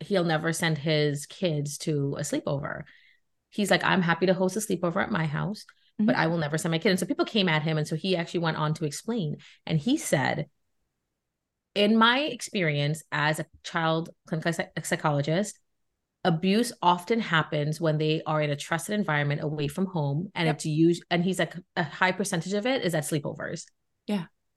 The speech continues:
Speaker 1: So, yeah.
Speaker 2: Mm-hmm.
Speaker 1: Yo, my grandma was like, "You ain't going nowhere. You ain't going to nobody's house. I don't care who's having a birthday party."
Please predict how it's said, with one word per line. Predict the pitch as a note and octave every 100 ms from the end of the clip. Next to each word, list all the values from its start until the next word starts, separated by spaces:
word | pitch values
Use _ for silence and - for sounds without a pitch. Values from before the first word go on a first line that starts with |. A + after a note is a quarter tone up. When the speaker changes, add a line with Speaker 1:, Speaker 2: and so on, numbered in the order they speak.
| _ _ _ -
Speaker 1:
So, | - - D#3+ D3
yeah. | C#3+ C#3 - C#3+ - _ _ _ _ _ _ _ _ _ _ _ -
Speaker 2:
Mm-hmm. | F3 E3+
Speaker 1:
Yo, | G#3
my | G3+ C4
grandma | A3+ A3+ A#3 A#3+ A3+
was | G3
like, | E3 F#3+
"You |
ain't | G3+
going | F3+ D3+
nowhere. | E3 E3+ E3 E3 E3 - G#3
You |
ain't | F#3+
going | E3+
to |
nobody's | D#3+ D#3+ D#3+ -
house. | A3+ A3+ A#3 - - _ G3
I |
don't | G3+
care | G#3
who's | A3 G3+
having | E3+
a | D#3+
birthday | F#3+ G#3+ G#3
party." | G#3 G3+ G#3 G#3 G#3